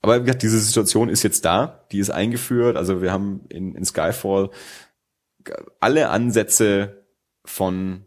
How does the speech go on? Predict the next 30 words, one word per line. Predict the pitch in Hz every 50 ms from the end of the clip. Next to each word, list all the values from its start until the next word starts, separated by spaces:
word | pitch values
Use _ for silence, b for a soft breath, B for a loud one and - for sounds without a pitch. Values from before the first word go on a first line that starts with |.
| _ _
von | - - - 98
einem | 92 92 -
klassischen | - - 85 85 - 95 - - 85 80
Bond, | - 92 101 113 117 110 - - - _ _
was | 87 90 - - - - - - - _
so | - - 90 85 87
die | 85 87 90 87
Figurenkonstellation | - - 90 82 85 98 98 95 92 - - 87 80 80 - - 67 - - - 76 71 73 67
angeht. | - 60 64 64 65 - - - - - - - B B B B B B B B B B _ _ _ - - _ _
Das | - 92 87
müssen | 147 196 214 190
sie | 131 107
ja | 85 80
nicht | 82 80 87
weiter | 80 76 76 82 -
verwenden. | - 76 - 69 67 65 65 64 - -
Also | - 92 90 92
es | 87 -
kann | 110 113 113
auch | 110 101
sagen, | 90 104 98 104 107 101 101 101 95 82 76 73 -
sein, | 104 95 92 95
dass | 92
die | - 101
beim | 98 92 95
nächsten | 101 101 - - 98
Mal | 92 90
sagen, | 90 87 85 90 - -
ach, | - -
pff, | - B B B